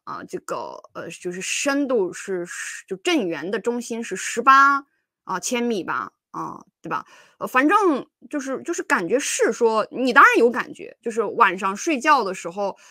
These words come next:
就，就，就被震醒了嘛，啊。那然后震醒了之后就继续睡觉嘛，<laughs> 震，震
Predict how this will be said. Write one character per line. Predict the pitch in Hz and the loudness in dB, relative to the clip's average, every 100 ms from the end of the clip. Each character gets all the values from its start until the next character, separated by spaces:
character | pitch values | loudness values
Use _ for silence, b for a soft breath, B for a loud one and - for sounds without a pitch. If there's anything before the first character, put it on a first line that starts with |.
| b b | b b
就， | - 240 220 208 185 - _ | 0 4 4 4 0 -6 _
就， | - 196 | -8 -8
就 | 247 | -6
被 | 247 220 | -6 -2
震 | 349 302 | -2 -2
醒 | 294 214 | -2 -6
了 | - - | -8 -2
嘛， | 190 - _ | 0 -2 _
啊。 | 185 175 _ _ _ _ - | -6 -6 _ _ _ _ -2
那 | 269 | 2
然 | 247 | 4
后 | 302 - _ | 2 -2 _
震 | 294 | -10
醒 | - 214 | -8 -10
了 | 104 175 | -10 -8
之 | 247 | -6
后 | 262 302 262 220 | -4 0 2 0
就 | 190 - 233 214 202 196 | -2 -6 -4 -2 -2 -6
继 | - 247 | -8 -10
续 | 240 | -10
睡 | 233 220 | -10 2
觉 | 240 | 2
嘛， | 190 156 170 | 2 -2 -6
<laughs> | - - - 180 165 _ _ - - - | -10 -10 -10 -16 -16 _ _ -20 -16 -2
震， | 381 | -2
震 | 285 - - 480 | -2 -16 -4 2